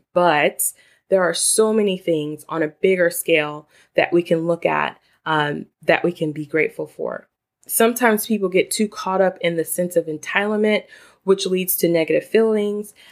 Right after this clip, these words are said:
They're sometimes concentrating on the things that, that aren't going right in their life, that they don't have the time to look at the things that they're grateful for, that they actually have, or the things that they've already accomplished as a place to come from gratitude.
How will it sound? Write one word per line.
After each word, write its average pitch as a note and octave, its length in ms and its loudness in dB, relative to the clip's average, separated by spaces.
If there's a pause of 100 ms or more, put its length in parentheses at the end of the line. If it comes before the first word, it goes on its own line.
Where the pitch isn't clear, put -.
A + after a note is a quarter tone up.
They're E3+ 260 2
sometimes F#3 540 -2
concentrating G3+ 840 0
on E3+ 120 -2
the E3+ 80 -2
things E3 300 -2
that, D#3+ 260 0
that - 180 -2
aren't - 320 0
going D#3+ 300 -2
right F3+ 260 0
in G#3+ 140 -2
their G#3 140 -4
life, G#3+ 340 -2 (340)
that F3 120 0
they F#3 120 4
don't G3+ 160 2
have F#3+ 240 -2
the F3+ 80 0
time E3+ 400 -2
to E3+ 140 -2
look E3 260 -2
at E3+ 140 -6
the E3+ 80 -2
things D#3+ 320 -2
that D#3 160 -2
they're D3+ 160 0
grateful D#3 420 -2
for, D3+ 320 -6
that D#3 220 -8
they D3+ 180 0
actually D#3+ 420 -2
have, D3 380 -2 (340)
or F#3 80 4
the F#3 120 2
things F#3 260 0
that F3 140 4
they've E3+ 160 2
already D#3+ 420 -2
accomplished C#3+ 720 -4 (240)
as E3+ 160 -2
a F3 60 2
place D#3+ 360 0
to D#3+ 60 2
come D3+ 280 -4
from D3 200 -8
gratitude. C#3 640 -8